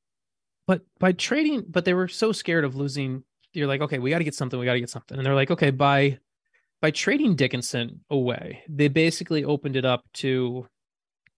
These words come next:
um, the best option to take from, from, from Dallas was to go and tr-, sign Alexiak and, and, and sign him and use that as the pick." And that's, <clears throat> and that's fine. Um, but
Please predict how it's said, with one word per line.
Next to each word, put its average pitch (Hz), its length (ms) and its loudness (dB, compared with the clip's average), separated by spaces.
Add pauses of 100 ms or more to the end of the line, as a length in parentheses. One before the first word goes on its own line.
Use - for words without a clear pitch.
(420)
um, 113 440 0 (1600)
the 143 80 2
best 170 280 4
option 165 360 0
to 139 80 -12
take 302 320 2
from, 127 680 0 (500)
from, 131 560 0
from 131 200 -4
Dallas 175 440 4
was 131 200 -2
to - 80 -8
go 131 180 0
and 147 80 -4
tr-, - 120 -10
sign 127 280 -2
Alexiak 135 600 0
and, 127 280 -6
and, 143 240 -8
and 143 100 0
sign 139 320 4
him 143 100 2
and 127 100 0
use 127 160 -2
that 120 180 4
as 120 140 -2
the - 80 -10
pick." - 220 -16 (340)
And 139 80 2
that's, 139 240 4 (520)
<clears throat> - 400 -14
and - 400 0
that's 170 160 4
fine. 127 220 -2 (300)
Um, 139 360 6 (2250)
but 196 200 0